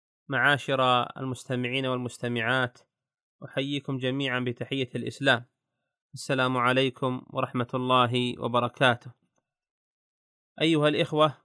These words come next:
جاء ديننا بجوامع الكلم، التي أوتيها نبينا محمد صلى الله عليه وسلم،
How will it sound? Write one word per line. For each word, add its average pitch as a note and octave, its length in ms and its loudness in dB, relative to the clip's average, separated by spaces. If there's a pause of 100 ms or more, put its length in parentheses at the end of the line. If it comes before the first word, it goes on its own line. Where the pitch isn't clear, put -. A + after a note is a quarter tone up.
(920)
جاء D#3 360 6
ديننا D#3 640 2 (100)
بجوامع C#3+ 520 2
الكلم، B2+ 540 0 (640)
التي C#3+ 380 -2
أوتيها C#3+ 460 0
نبينا C#3 500 0
محمد C#3 380 -2
صلى C3 280 -2
الله C3 360 2
عليه B2 340 0
وسلم، B2 420 -2